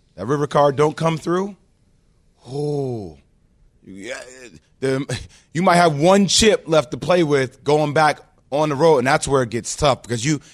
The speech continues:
exerted all your energy to try to get that one at home.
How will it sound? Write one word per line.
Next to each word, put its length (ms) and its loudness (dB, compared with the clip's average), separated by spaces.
exerted 480 0
all 260 2
your 160 0
energy 360 -2
to 60 -4
try 220 -2
to 80 -2
get 160 -8
that 160 -2
one 160 -2
at 80 -4
home. 440 -2